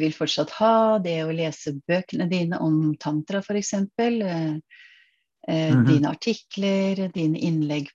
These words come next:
Speaker 1: på Facebook, som er helt, eh, strålende i forhold til min lille kunnskap om fagområdet. Ehm, så fortell oss litt om, eh, ditt ståsted, altså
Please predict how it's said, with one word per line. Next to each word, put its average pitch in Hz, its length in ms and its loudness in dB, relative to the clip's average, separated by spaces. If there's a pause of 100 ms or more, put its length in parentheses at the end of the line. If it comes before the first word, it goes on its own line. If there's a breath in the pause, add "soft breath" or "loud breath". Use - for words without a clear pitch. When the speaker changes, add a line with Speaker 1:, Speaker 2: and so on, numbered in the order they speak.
Speaker 1:
på 147 280 -4
Facebook, 180 480 -6
som 175 200 -4
er 143 160 -2
helt, 147 600 -8
eh, 147 220 -4
strålende 156 840 -2
i - 20 -4
forhold 165 300 -4
til 151 340 -2 (260)
min 185 680 2
lille 196 360 -2
kunnskap 175 560 -4
om 170 220 -2
fagområdet. 156 720 -2 (1200 loud breath)
Ehm, 170 840 -2 (220)
så 220 220 0 (100)
fortell 214 380 4
oss 226 140 2
litt 190 260 -4
om, 190 360 2
eh, 185 580 -6
ditt 208 200 0
ståsted, 151 840 -2
altså 185 400 0